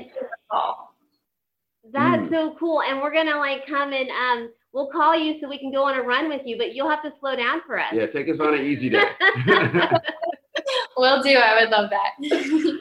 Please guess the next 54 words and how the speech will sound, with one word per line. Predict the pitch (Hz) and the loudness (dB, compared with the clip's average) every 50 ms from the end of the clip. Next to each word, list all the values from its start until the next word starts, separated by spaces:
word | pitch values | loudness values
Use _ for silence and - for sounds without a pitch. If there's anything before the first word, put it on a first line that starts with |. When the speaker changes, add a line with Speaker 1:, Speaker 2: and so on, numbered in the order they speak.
| - _ _ | -10 _ _
Speaker 2:
That's | - - - 139 135 - - | -12 -10 -8 -6 -6 -4 -2
awesome. | 220 233 226 208 214 214 - 240 226 214 - 311 | -2 0 0 0 -2 -2 -4 -4 -4 -2 0 2
Okay, | 349 392 349 285 285 - 339 | 2 2 2 0 -2 -4 -4
so | 330 339 | -4 -2
let's | 370 480 508 - - | -2 -2 -4 -4 -4
talk | 427 440 359 427 | -4 -2 -2 0
about | 330 330 294 247 220 233 208 208 | 2 2 2 2 0 -4 -6 -4
races. | 262 277 285 320 330 339 - 185 165 156 151 170 - _ _ _ _ _ _ _ _ - 320 | -2 -2 0 -2 -4 -4 -6 -6 -6 -6 -8 -10 -12 _ _ _ _ _ _ _ _ -6 -4
So, | 311 311 302 294 294 294 285 269 - - - | -2 0 0 0 -2 -2 -4 -6 -8 -6 -2
um, | 277 262 247 240 226 226 220 - | 0 0 0 0 0 -2 -6 -8
like, | - 254 247 240 233 - _ | -6 -4 -2 -4 -4 -6 _
you | 254 285 | -8 -4
know, | 269 254 254 | -4 -4 -4
for | - 277 | -4 -6
the, | 240 269 | -4 -2
like, | 262 247 233 233 | -2 -2 -4 -4
local | 240 247 262 277 285 302 277 226 | -2 -2 -2 -2 -2 -4 -6 -6
racing | 226 226 240 240 - 247 233 226 | -6 -6 -8 -8 -6 -8 -8 -6
community | 247 240 220 208 208 208 202 202 202 202 202 | -6 -6 -6 -4 -4 -2 -2 -2 -2 -2 -2
or, | 196 196 | -2 -2
like, | 196 190 185 - - _ _ _ - | -4 -4 -6 -8 -14 _ _ _ -6
races | 226 247 269 262 269 226 | -4 -4 -4 -4 -6 -6
that | 240 - - | -6 -4 -4
maybe | 220 226 220 | -4 -6 -6
you, | 214 226 233 233 196 - _ _ _ _ _ - | -8 -12 -12 -12 -12 -14 _ _ _ _ _ -8
I | 226 | -6
don't | 226 220 | -4 -4
know | 220 220 | -4 -6
if | 220 226 | -6 -8
you | 226 208 | -12 -10
jump | 202 226 214 214 220 | -8 -6 -6 -4 -6
into | 214 214 214 226 - | -6 -6 -6 -6 -4
any | - 202 | -4 -4
local | 190 196 190 190 202 190 | -2 -2 -4 -4 -4 -6
races | 180 180 190 190 202 196 - | -6 -6 -8 -8 -12 -16 -18
to | 196 | -16
kind | 202 208 196 185 | -12 -10 -8 -8
of | 180 180 180 - | -8 -10 -12 -10
tune | 240 233 233 | -8 -6 -4
up | 240 254 285 277 277 | -2 -2 -4 -4 -6
and | 269 262 247 | -12 -12 -6
things, | - 247 247 254 254 254 - | -4 -2 -2 -2 -4 -8 -10
but, | - - | -10 -8
like, | 214 233 226 - | -6 -6 -6 -4
what | 320 381 | -6 -4
would | 440 427 - | -4 -4 -4
you | 320 311 | -4 -4
recommend | 294 277 277 277 254 247 226 220 202 | -4 -4 -4 -6 -8 -8 -6 -6 -8
as | 202 202 _ | -8 -10 _
far | - 190 185 180 | -8 -6 -6 -4
as, | 180 180 175 180 _ - | -4 -6 -8 -10 _ -10
um, | 190 180 165 170 175 - | -8 -8 -8 -8 -10 -10
fun | 190 185 185 | -8 -6 -6
races? | 180 175 170 175 175 - 131 117 135 | -6 -6 -6 -8 -8 -12 -14 -14 -16